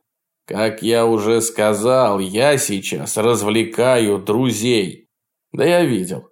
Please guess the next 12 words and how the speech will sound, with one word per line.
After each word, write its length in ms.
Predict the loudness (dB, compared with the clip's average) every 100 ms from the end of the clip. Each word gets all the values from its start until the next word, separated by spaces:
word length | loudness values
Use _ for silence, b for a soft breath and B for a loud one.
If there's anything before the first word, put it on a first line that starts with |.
| -6
Они 180 | -4
правда 340 | 0 0 0 0
близняшки 560 | 0 0 0 -2 -4
или 160 | -2 0
любят 320 | 2 0 0
ими 180 | 0 0
притворяться?» 760 | -2 0 2 2 0 -4 -12 -18 _ b b b
Он 200 | -4 -2
взглянул 420 | -2 -2 2 2
на 80 | 2
меня 260 | 2 2 2
по-новому, 840 | 0 2 2 2 2 -2 -6 -12